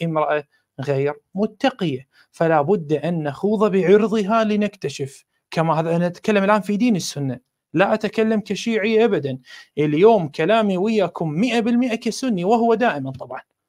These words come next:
هذا الآن أنا أتكلم كسني. فلا بد أن نخوض بعرضها وأن نبحث في عرضها وأن نفتش لنرى هل فيه فحش، هل فيه خبث، هل فيه انحراف، لنقول هذه منحرفة.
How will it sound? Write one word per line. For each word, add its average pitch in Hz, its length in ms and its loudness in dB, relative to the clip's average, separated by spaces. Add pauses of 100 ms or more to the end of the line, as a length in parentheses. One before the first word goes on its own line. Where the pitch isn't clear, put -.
(280)
هذا 175 160 4
الآن 185 220 0
أنا 196 120 -4
أتكلم 208 300 -4
كسني. 214 520 -6 (1300)
فلا 143 220 0
بد 180 280 -2
أن 160 240 -4
نخوض 151 480 -4
بعرضها 131 580 -6
وأن 131 360 -4
نبحث 170 420 -6
في 139 280 -6
عرضها 135 640 -4 (420)
وأن 143 260 -4
نفتش 220 680 -2
لنرى 165 460 2
هل 180 300 -2 (280)
فيه 175 360 -4
فحش، 180 640 -6 (220)
هل 170 200 0
فيه 170 420 -6
خبث، 180 600 -2 (300)
هل 175 200 -2
فيه 180 480 -4
انحراف، 175 840 -2 (720)
لنقول 139 420 -2
هذه 147 300 -2
منحرفة. 196 580 -4